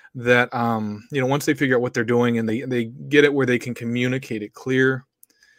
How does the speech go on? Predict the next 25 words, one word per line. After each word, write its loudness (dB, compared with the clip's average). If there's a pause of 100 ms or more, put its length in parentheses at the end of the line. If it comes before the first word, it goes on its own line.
(140)
and -6
consistently -6
with -6
their -4
consumers, -2 (420)
they 2
may 6
not 2
be 2
as 0
antagonistic -6
towards -6
Game 0
Pass -2
because -2
they'll 0
be 0
like, -2
"Well, 2
we 2
have 4
this -4
working 0
for 0
us, -6